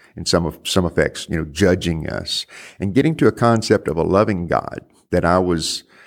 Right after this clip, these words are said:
that I could relate to. That was a huge step forward in my progress. And, uh, Unity was the,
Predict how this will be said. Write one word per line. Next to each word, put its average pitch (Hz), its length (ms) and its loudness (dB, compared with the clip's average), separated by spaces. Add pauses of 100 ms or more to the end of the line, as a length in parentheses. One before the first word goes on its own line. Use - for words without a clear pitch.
(120)
that 87 100 0
I 90 60 2
could 85 160 -2
relate 80 480 0
to. - 180 -6 (300)
That - 120 0
was - 160 0
a 95 80 4
huge 101 1000 -2 (640)
step - 340 0
forward 92 320 2
in 82 80 -6
my 82 140 -6
progress. - 800 -4 (420)
And, 90 300 2
uh, 82 160 6
Unity 135 420 2
was 113 300 -2
the, 90 460 0